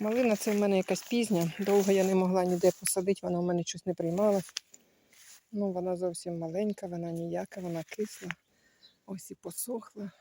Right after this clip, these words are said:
не було кому поливати. І я планую її восени всю цю прибрати, іншу посадити. А зараз побачимо з вами, що за будинком.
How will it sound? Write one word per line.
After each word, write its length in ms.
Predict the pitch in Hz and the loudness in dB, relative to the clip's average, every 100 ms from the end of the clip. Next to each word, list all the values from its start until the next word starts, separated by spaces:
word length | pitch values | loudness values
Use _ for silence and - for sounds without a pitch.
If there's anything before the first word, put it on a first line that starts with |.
| - | -14
не 100 | 190 | -12
було 240 | - 185 185 | -10 -10 -10
кому 280 | - 180 | -8 -8
поливати. 720 | 190 175 180 233 240 208 - _ _ _ _ - _ _ - _ _ _ _ _ _ _ _ _ _ _ - | -8 -10 -8 -6 -6 -8 -16 _ _ _ _ -20 _ _ -20 _ _ _ _ _ _ _ _ _ _ _ 0
І 280 | 233 233 | 4 4
я 180 | 220 220 | 4 2
планую 500 | 196 226 220 233 226 | 0 2 4 4 4
її 260 | 214 208 202 | 4 2 0
восени 680 | 202 - 208 214 214 185 165 - | -2 -2 2 4 4 4 -2 -8
всю 340 | - - 202 | -6 -2 -2
цю 340 | - - 190 175 - | -4 -4 -4 -6 -10
прибрати, 640 | - 196 185 180 165 - - _ _ _ _ _ _ _ - _ _ _ | -4 -2 -2 -4 -6 -10 -14 _ _ _ _ _ _ _ -20 _ _ _
іншу 340 | 196 185 - 185 | -6 -6 -8 -12
посадити. 760 | 185 - 190 202 220 - - _ _ _ _ _ _ _ _ _ _ _ _ _ - | -12 -10 -8 -6 -8 -8 -16 _ _ _ _ _ _ _ _ _ _ _ _ _ -10
А 80 | 185 | -8
зараз 380 | 185 175 170 - | -4 -4 -4 -6
побачимо 480 | 170 175 170 185 170 | -4 -2 -4 -4 -6
з 80 | |
вами, 260 | 175 175 170 - - _ - - - - - | -4 -4 -6 -10 -18 _ -20 -20 -20 -18 -10
що 180 | 208 190 | -6 -4
за 120 | 180 | -2
будинком. 720 | 170 170 175 165 - 160 | -2 0 2 0 0 -2